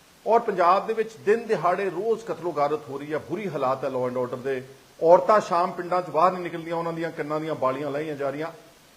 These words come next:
ਵਗੈਰਾ, ਵਗੈਰਾ, ਵਗੈਰਾ। ਇਹ law and order ਪੰਜਾਬ ਦਾ ਇਸ ਵਕਤ ਦੀ ਪੋਜੀਸ਼ਨ ਹੈਗੀ ਆ। ਔਰ ਚੀਫ ਮਿਨਿਸਟਰ ਜਦ ਖੁਦ ਇੰਨਾ ਆਪਣੇ ਆਪ ਨੂੰ ਭੈ ਦੇ ਮਾਹੌਲ ਵਿੱਚ ਆ ਕਿ ਉਹਨੂੰ ਸੋਲਾਂ ਲੱਖ ਰੁਪਏ ਦੀ ਕੈਬਿਨ, ਫਿਰ ਪਿੱਛੇ ਪੁਲਿਸ ਵਾਲੇ ਸਾਰੇ ਅਫਸਰਸ ਚਾਹੀਦੇ ਨੇ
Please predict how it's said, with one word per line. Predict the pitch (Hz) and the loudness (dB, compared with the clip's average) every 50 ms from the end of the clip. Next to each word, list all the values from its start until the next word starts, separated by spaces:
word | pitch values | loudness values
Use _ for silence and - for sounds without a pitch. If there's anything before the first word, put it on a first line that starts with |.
| _ 117 | _ -6
ਵਗੈਰਾ, | 117 170 160 185 190 202 208 202 | -2 4 6 8 8 10 8 8
ਵਗੈਰਾ, | 202 180 175 165 170 165 170 175 | 6 6 2 0 0 2 2 2
ਵਗੈਰਾ। | 175 170 151 135 143 147 151 175 190 202 190 - - - - _ _ _ _ - | 0 0 -2 -2 -2 0 0 0 -2 -2 -6 -10 -18 -20 -20 _ _ _ _ 4
ਇਹ | 202 214 226 214 | 6 6 8 8
law | 190 175 170 165 | 8 6 4 4
and | 165 165 | 4 4
order | 175 170 175 | 4 4 4
ਪੰਜਾਬ | 170 - 160 143 131 135 131 131 127 123 | 0 -4 -4 -2 0 2 2 2 0 -2
ਦਾ | 143 147 | -2 -4
ਇਸ | 139 127 127 - | -4 -4 -8 -12
ਵਕਤ | 127 117 131 | -12 -10 -10
ਦੀ | 123 117 131 | -10 -10 -12
ਪੋਜੀਸ਼ਨ | 131 135 107 98 98 - - 107 | -12 -12 -12 -14 -14 -14 -16 -16
ਹੈਗੀ | 101 104 90 80 87 98 | -16 -16 -16 -16 -16 -16
ਆ। | 101 98 - _ _ _ _ _ _ - - | -16 -16 -18 _ _ _ _ _ _ 0 4
ਔਰ | 208 240 254 247 247 - - - - - _ _ _ _ _ _ _ _ _ _ _ _ _ _ _ _ _ _ _ _ _ _ _ _ _ - | 6 6 6 6 4 -2 -12 -18 -20 -20 _ _ _ _ _ _ _ _ _ _ _ _ _ _ _ _ _ _ _ _ _ _ _ _ _ -10
ਚੀਫ | - 247 240 240 | -6 -6 -4 0
ਮਿਨਿਸਟਰ | 277 269 262 247 - - 262 | 2 4 4 4 2 0 -2
ਜਦ | 208 233 247 - - - | 2 2 0 0 -2 -4
ਖੁਦ | - - 294 285 202 147 - - - - - - _ _ _ _ _ _ _ _ _ _ - | 0 0 0 0 0 -4 -6 -8 -14 -20 -20 -20 _ _ _ _ _ _ _ _ _ _ -6
ਇੰਨਾ | 208 214 240 247 254 277 | -4 -4 -2 2 4 6
ਆਪਣੇ | 277 269 247 233 240 233 233 | 8 8 8 6 6 4 4
ਆਪ | 233 233 233 | 4 4 4
ਨੂੰ | 233 240 240 233 226 - - - - - - - | 4 2 2 2 2 0 -6 -12 -14 -4 2 6
ਭੈ | 214 185 170 170 | 10 10 10 10
ਦੇ | 190 208 233 | 8 6 4
ਮਾਹੌਲ | 226 208 170 180 180 190 190 | 2 2 4 6 6 6 6
ਵਿੱਚ | 190 208 202 208 | 4 2 4 2
ਆ | 208 | 0
ਕਿ | 208 208 202 | 0 0 0
ਉਹਨੂੰ | 202 208 | -2 -2
ਸੋਲਾਂ | 202 - 180 175 180 185 190 | -2 -2 -2 0 2 2 2
ਲੱਖ | 196 190 190 190 196 | 2 0 0 -2 -4
ਰੁਪਏ | 196 - 190 185 | -6 -4 -4 -4
ਦੀ | 180 196 | -6 -6
ਕੈਬਿਨ, | 185 - 180 160 156 160 185 180 | -6 -4 -2 -2 -2 -2 -4 -6
ਫਿਰ | 180 - 185 | -6 -8 -8
ਪਿੱਛੇ | - 180 - - 190 | -8 -8 -6 -6 -6
ਪੁਲਿਸ | 185 160 196 190 196 202 202 - | -6 -8 -12 -10 -10 -10 -6 -2
ਵਾਲੇ | 185 180 180 185 185 | 2 2 2 2 0
ਸਾਰੇ | 180 - 180 190 202 | -2 -2 -2 0 0
ਅਫਸਰਸ | 190 175 165 170 - 185 175 180 | 0 0 -2 -4 -6 -8 -6 -4
ਚਾਹੀਦੇ | - 170 170 175 180 190 | -4 -2 -2 -2 -2 -2
ਨੇ | 175 165 151 131 | -4 -4 -6 -6